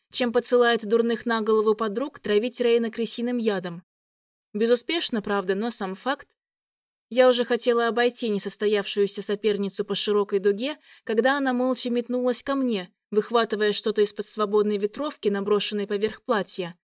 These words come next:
Тускло блеснуло лезвие ножа, вспоров плащ,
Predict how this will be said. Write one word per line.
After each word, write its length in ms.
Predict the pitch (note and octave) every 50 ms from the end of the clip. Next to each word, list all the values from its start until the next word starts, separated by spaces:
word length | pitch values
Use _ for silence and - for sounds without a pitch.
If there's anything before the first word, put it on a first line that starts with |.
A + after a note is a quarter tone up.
| _ _ _ _ _ _ _ _ _ _ _ _ _
Тускло 380 | C4 D4 C#4+ - - C#4 B3+
блеснуло 460 | A3+ A#3 B3+ B3 - - B3+ B3 B3
лезвие 400 | A#3+ A#3+ B3+ B3 A3+ A3+ B3 B3
ножа, 360 | B3 B3+ C4 C4 - B3 G#3 F#3+
вспоров 420 | - - _ G#3 G3+ G#3 G3 -
плащ, 360 | _ A#3 A#3+ C4+ C#4+ - -